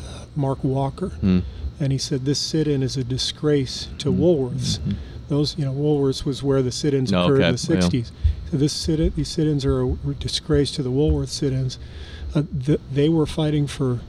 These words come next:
Speaker 1: rights.
Speaker 2: Mm.
Speaker 1: Now the sit-in is about taking away rights.
Speaker 2: Mm.
Speaker 1: Think how disgusting that
Speaker 2: Yeah.
Speaker 1: is.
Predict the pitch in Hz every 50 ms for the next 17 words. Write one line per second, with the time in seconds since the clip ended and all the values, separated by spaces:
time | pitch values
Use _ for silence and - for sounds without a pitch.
0 | - - - - - - - - - - - - 151 143 156 156 139 156 - -
1 | - - - - - 95 90 85 87 - - - - - - - - - - -
2 | - - 147 156 165 170 170 160 151 151 139 127 131 127 - - - 151 143 147
3 | 143 135 139 135 113 143 131 117 135 135 139 - - 156 147 120 156 143 131 127
4 | 135 139 139 139 131 139 139 - - - - - 180 85 82 82 - - - -
5 | - - - 269 - 320 247 190 139 135 - - - - - 175 151 135 - -
6 | 156 135 - 82 78 78 78 78 78 - -